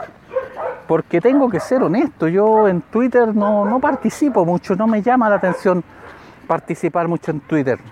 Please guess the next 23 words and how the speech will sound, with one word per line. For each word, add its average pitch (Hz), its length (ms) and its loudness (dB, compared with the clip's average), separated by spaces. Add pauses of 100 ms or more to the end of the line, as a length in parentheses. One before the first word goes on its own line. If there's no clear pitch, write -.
(260)
No 190 140 0
sé 220 160 0
por 196 160 -2
qué. 127 240 -6 (800)
Eh, 170 300 2
bueno, 143 260 0
de 147 80 0
hecho 147 180 -6
yo 139 160 0
tengo 147 300 2
varios 147 280 2
errores 135 360 2
en 123 80 -2
redes 131 240 0
sociales. 143 580 -2 (840)
Y, 113 500 0 (600)
y 120 100 0
no 170 80 2
es 202 40 4
mi 190 120 2
idea 180 220 4
hoy 160 100 0
día, 175 600 0